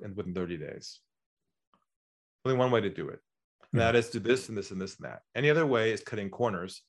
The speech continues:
Speaker 1: and at your risk of not solving the problem."
Speaker 2: Right, right. Wh-, what is, um, I mean, obviously the new P and L is principles of leadership. What does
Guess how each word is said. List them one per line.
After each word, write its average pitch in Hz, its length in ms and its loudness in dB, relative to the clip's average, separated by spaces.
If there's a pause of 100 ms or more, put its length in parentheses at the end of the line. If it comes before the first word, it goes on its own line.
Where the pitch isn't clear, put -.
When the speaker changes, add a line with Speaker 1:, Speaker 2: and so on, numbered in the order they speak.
(220)
Speaker 1:
and 107 120 -2
at 110 120 2
your 113 140 0
risk 110 340 4
of 98 60 -6
not 98 220 0
solving 87 300 -2
the 78 60 -8
problem." 69 420 -10 (580)
Speaker 2:
Right, 82 280 -6 (300)
right. 90 260 -2 (920)
Wh-, - 160 -6 (140)
what 185 140 10
is, 151 180 8
um, 143 360 8
I - 20 2
mean, 135 140 8
obviously 147 340 8
the 127 100 8
new 127 160 10
P 123 160 4
and 113 100 8
L 120 200 8
is 107 80 4
principles 110 540 4
of 101 60 4
leadership. 107 500 4 (720)
What 139 280 6
does 147 380 2